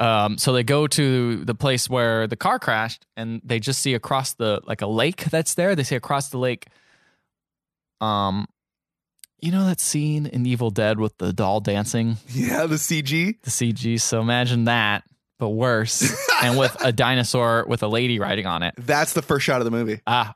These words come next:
Speaker 1: okay.
Speaker 2: <laughs> So
Speaker 1: Perfect.
Speaker 2: they were proud of that shot 'cause
Speaker 1: They were
Speaker 2: they
Speaker 1: very
Speaker 2: wanted to
Speaker 1: proud of
Speaker 2: open the
Speaker 1: the shot.
Speaker 2: movie up with that.
Speaker 1: Uh, and the cops just see it, and they're like, "What?" And he's like, "I didn't think I'd ever see this." And one of the cops says, these cops are, by the way, confirms the worst. I'm gonna say some of the things they said.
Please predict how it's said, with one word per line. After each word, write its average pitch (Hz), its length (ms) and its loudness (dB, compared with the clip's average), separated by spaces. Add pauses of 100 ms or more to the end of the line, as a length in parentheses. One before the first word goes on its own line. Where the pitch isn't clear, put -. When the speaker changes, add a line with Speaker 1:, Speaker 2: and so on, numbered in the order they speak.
Speaker 1:
okay. 135 260 4
Speaker 2:
<laughs> 294 120 2 (540)
So 156 60 4
Speaker 1:
Perfect. 147 120 4
Speaker 2:
they 233 60 6
were 247 120 2
proud 220 280 2
of 208 60 0
that 147 180 2
shot 120 280 0
'cause 113 60 0
Speaker 1:
They 127 40 4
were 147 60 4
Speaker 2:
they 156 60 4
Speaker 1:
very 147 120 6
Speaker 2:
wanted 156 60 4
to 156 60 2
Speaker 1:
proud 127 140 4
of - 80 -
Speaker 2:
open - 60 0
the 151 60 2
Speaker 1:
the - 120 2
shot. 104 80 2
Speaker 2:
movie 151 120 0
up 113 120 -2
with 107 100 -4
that. 107 200 -4
Speaker 1:
Uh, 120 320 2 (100)
and 120 320 2
the 120 80 0
cops 127 300 0
just 127 180 0
see 127 260 2
it, 120 200 0
and 113 100 -2
they're 107 80 0
like, 104 220 -2
"What?" 104 400 -2 (180)
And 110 100 -10
he's 101 140 -10
like, 98 240 -14
"I 101 80 -8
didn't 92 200 -6
think 90 120 -6
I'd 95 140 -2
ever 98 160 -2
see 101 220 -2
this." 92 340 -4 (380)
And 117 120 0
one 123 140 0
of - 20 0
the 120 80 0
cops 120 320 0
says, 110 380 0
these 120 160 -2
cops 113 240 -2
are, 107 80 0
by 139 160 0
the 185 80 -2
way, 101 220 0
confirms 131 460 -4
the 107 80 -2
worst. 101 480 -4 (160)
I'm 135 100 -2
gonna 151 100 0
say 127 140 -2
some 110 140 -4
of 101 60 -4
the 110 60 -4
things 110 100 -2
they 95 80 -4
said. 90 320 -4